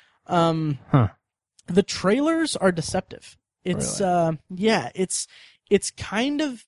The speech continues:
Speaker 1: played up in the trailers like a, like a, like a zombie attack kind of thing, but with dogs instead of zombies. Not like infected dogs, just dogs attacking humans.
Speaker 2: Hmm.
Speaker 1: Uh, that's not what the movie's about, though. It's,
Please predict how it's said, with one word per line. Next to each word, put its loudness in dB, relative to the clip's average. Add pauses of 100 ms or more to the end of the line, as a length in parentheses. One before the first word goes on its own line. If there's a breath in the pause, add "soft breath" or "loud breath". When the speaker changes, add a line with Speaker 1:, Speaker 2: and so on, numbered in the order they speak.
Speaker 1:
played -2
up -2
in -2
the 0
trailers -2
like -2
a, 0 (1300)
like 2
a, 4
like -2
a 4
zombie 2
attack -2
kind 2
of 2
thing, 2
but 2
with -4
dogs 4
instead -2
of -4
zombies. -2
Not -2
like 0
infected 0
dogs, -2
just -4
dogs 2
attacking -2
humans. -2 (100)
Speaker 2:
Hmm. 6 (260 loud breath)
Speaker 1:
Uh, 6
that's 0
not 2
what -4
the 0
movie's 0
about, 2
though. -8
It's, -4